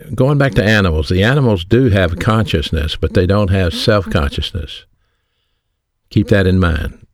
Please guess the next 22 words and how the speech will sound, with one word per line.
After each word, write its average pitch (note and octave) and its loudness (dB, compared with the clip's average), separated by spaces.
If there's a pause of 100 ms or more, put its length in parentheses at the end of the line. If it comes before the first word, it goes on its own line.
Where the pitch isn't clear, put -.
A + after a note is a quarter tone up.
(340)
We G#2+ 0
have F2+ 0
self-consciousness. F#2 -2
We G2+ 2
know F#2+ 2
who G2 0
we F#2 2
are. E2 -2 (680)
You F2+ 0
can F#2+ 2
go G2 4
into A2 2
your A2+ 4
yearbook G#2 2
and E2+ 0
find G#2 2
your G#2 2
picture G#2+ 0
and E2+ -2
pick F#2 2
it G2 2
out. G#2 0